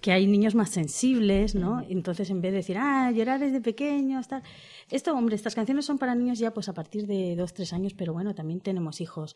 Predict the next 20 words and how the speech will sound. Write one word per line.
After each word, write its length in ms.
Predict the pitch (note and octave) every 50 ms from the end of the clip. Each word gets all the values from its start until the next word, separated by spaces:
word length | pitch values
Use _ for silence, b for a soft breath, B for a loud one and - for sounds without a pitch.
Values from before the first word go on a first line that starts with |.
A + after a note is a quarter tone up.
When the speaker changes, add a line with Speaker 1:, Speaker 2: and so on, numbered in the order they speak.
| b b
Speaker 1:
somos 220 | b - G3+ F#3+ F#3+
madres 180 | F#3+ F#3+ F3+
lactantes 440 | F3+ E3+ - - F3+ F3 - F3 E3+
de 80 | E3+ E3
hijos 240 | E3 - - D#3+
de 80 | - E3+
esas 200 | D#3+ E3 C#3+ -
edades, 440 | C#3+ C#3+ E3 F#3 F#3+ E3+ D3 C#3 -
¿no? 160 | G#3 D#3+ F#3+
Speaker 2:
<laughs> 920 | G#3 D#3+ - E3 E3+ - F3+ F3 - D#3 - - - - - - _ - G3+
Speaker 1:
Luego 200 | G3+ A3+ A#3 A#3+
hay 80 | A#3+ A#3
una 80 | A3+
que 80 | G#3 G#3+
se 60 | G#3+ A3+
llama 160 | A3+ G#3 G3
Mamitis 440 | G3 F#3+ F#3+ G3+ G3 A3 G#3+ - F#3+
Aguda. 340 | E3+ F3 G#3+ B3+ A#3+ G#3 A#3+
<laughs> 1800 | - - - - - - - - - D4 - - - G4 - - - - F#4 - - - G#4 - - - - - - - - - - - -
Luego 580 | G#3 G3+ G#3 G#3 G#3 G#3 G#3 G3+ G3+ G3 G3